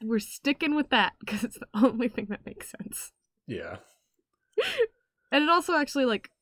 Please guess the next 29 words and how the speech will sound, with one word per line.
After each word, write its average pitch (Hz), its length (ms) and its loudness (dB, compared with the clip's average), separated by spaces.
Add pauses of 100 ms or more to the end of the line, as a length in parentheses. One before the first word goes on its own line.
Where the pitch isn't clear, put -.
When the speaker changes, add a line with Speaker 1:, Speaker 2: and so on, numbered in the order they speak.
(320)
Speaker 1:
would 208 320 2
make 214 200 2
logical 214 420 2
sense, 208 420 -4
like, 190 160 -10
with 190 100 -4 (140)
that 247 260 2
much - 640 -2 (760)
universal 208 460 2
disruption. 190 640 -4 (160)
I 359 80 -2
doubt 320 280 2
physics 202 320 -2
is 208 140 0
working 196 280 -2
properly. 175 520 -4 (800)
Speaker 2:
It's, - 400 -8 (100)
it, 120 300 -6
like, 110 440 -4
I, 113 200 -4 (200)
they 120 140 0
have 117 180 -2 (840)
reason 123 300 -2
enough 107 280 -6
to - 80 -18
just - 240 -8
ignore 95 640 -8 (280)
physics 92 500 -12
in, 90 200 -14